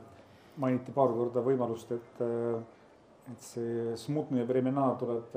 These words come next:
Venemaal igal juhul tagasi selle sõja lõpptulemusena.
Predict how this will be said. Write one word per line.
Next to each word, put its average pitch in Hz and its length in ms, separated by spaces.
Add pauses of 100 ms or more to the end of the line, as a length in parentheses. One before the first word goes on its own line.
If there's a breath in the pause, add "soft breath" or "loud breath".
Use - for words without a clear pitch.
(240)
Venemaal 117 380 (200)
igal 135 200
juhul 123 200
tagasi 110 340 (760 soft breath)
selle 120 200
sõja 120 260
lõpptulemusena. 113 760